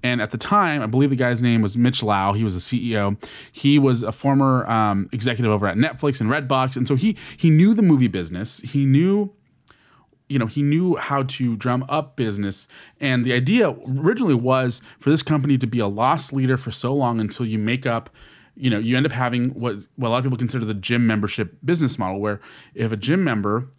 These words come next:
comes to the gym every day, you lose money on that subscrip-, on that, on that monthly fee. But eventually the gym, the member eventually stops going to the gym or forgets to go or doesn't go as often,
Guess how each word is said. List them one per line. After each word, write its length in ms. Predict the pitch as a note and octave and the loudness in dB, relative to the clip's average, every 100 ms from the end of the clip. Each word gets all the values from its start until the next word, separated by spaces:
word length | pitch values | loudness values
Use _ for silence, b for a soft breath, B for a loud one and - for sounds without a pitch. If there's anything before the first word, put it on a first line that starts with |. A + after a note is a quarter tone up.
| - | -4
comes 220 | B2+ C3 | 0 0
to 60 | B2 | 0
the 60 | |
gym 200 | G#2 A#2+ | 0 0
every 180 | G#2 G2 | 0 -2
day, 200 | A2+ D3 | 0 0
you 180 | G#2 G#2+ | 0 0
lose 180 | A2+ G2+ | 0 0
money 200 | G#2+ G2+ | -2 -2
on 80 | |
that 100 | F#2+ | -4
subscrip-, 420 | - - F3+ F3 A2+ | -8 -8 -6 -4 -2
on 120 | A2+ | -2
that, 200 | G2+ - _ - | -2 -8 _ -6
on 100 | A#2 | -4
that 200 | G2+ - | -4 -2
monthly 320 | A#2 G#2 B2+ | -4 -4 -10
fee. 400 | - A#3+ G#3 D3+ B B B _ | -4 -2 -2 -4 B B B _
But 120 | D3+ | 0
eventually 400 | C#3+ A3 - D3 | 2 0 0 0
the 100 | A2+ | 0
gym, 400 | A#2+ E3 F3+ C3 | -2 0 -2 -4
the 140 | C3 B2 | -2 0
member 420 | D#3+ A3 D#3 A2 | 2 2 0 0
eventually 400 | A#2 C#3+ C3+ C3+ | -2 -4 -2 -4
stops 480 | - - D3 - - | -4 -6 -4 -6 -8
going 240 | C3+ C3 | 0 0
to 60 | A#2 | 0
the 60 | G#2 | -2
gym 240 | B2+ E3+ | -2 -2
or 60 | G#2+ | -4
forgets 340 | A2 C3 C3+ | -4 -4 -4
to 100 | A#2+ | -6
go 240 | A2+ G#2+ G#2+ | -4 -2 -2
or 100 | G#2+ | -2
doesn't 160 | B2+ | 0
go 80 | A2 | 0
as 120 | G2+ - | -4 -2
often, 400 | D3 D3+ A#2+ | -2 -2 -4